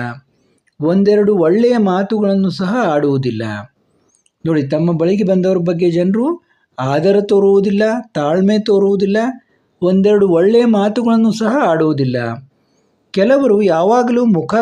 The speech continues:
ಗಂಟು ಹಾಕಿಕೊಂಡಿರುತ್ತಾರೆ. ದೈನ್ಯತೆಯಿಂದ ಮತ್ತೆ ಮತ್ತೆ ಕೇಳಿಕೊಂಡರೂ ಉತ್ತರಿಸುವುದು ಅವರಿಗೆ ದಣುವಾಗುತ್ತದೆ.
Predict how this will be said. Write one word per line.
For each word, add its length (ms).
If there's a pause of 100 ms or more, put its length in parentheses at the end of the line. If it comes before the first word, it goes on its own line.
ಗಂಟು 360
ಹಾಕಿಕೊಂಡಿರುತ್ತಾರೆ. 1300 (640)
ದೈನ್ಯತೆಯಿಂದ 760 (120)
ಮತ್ತೆ 420
ಮತ್ತೆ 320
ಕೇಳಿಕೊಂಡರೂ 800
ಉತ್ತರಿಸುವುದು 880
ಅವರಿಗೆ 460
ದಣುವಾಗುತ್ತದೆ. 1040